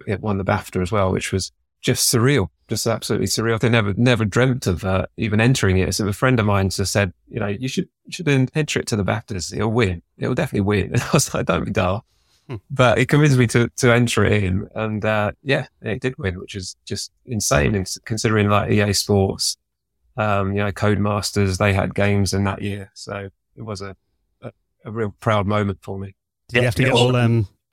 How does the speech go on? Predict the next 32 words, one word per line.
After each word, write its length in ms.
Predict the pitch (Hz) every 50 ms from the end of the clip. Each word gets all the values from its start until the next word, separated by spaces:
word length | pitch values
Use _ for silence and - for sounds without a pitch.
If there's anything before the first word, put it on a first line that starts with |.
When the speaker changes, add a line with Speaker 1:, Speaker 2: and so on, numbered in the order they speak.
| _ _
Speaker 2:
tuxedoed 580 | - 165 147 - - 165 147 139 143 139 139 151
up 180 | 147 - -
and 300 | 151 139 139 139 135 127
go 100 | 120 143
to 140 | 135 - 156
the 80 | 143 139
awards 280 | 135 135 143 143 135
and 120 | 127 139 135
accept 360 | 147 - - 151 151 - -
it? 140 | 160 - - -
Speaker 1:
Yes. 480 | 127 131 147 165 170 147 - - - 110
Oh, 140 | - 143 156
yeah. 340 | 151 139 143 139 135 131 123 117
I 60 | -
had 80 | 131 131
to, 200 | - - - -
I, 200 | 131 131 - -
I 20 |
had 180 | 139 143 165 -
to 140 | 160 151 139
do 100 | 135 151
a 40 | 143
Speaker 2:
Nice. 100 | 123 -
Speaker 1:
speech 360 | - - 160 143 131 135 -
as 60 | 131
well, 140 | 139 139 139
which 200 | 127 131 - -
was, 240 | 131 127 120 110 131
um, 320 | 127 123 123 117 117 107
an 100 | 117 127
acceptance 460 | 117 120 - - 123 - - 131 107 -
speech, 400 | - 113 110 110 107 - -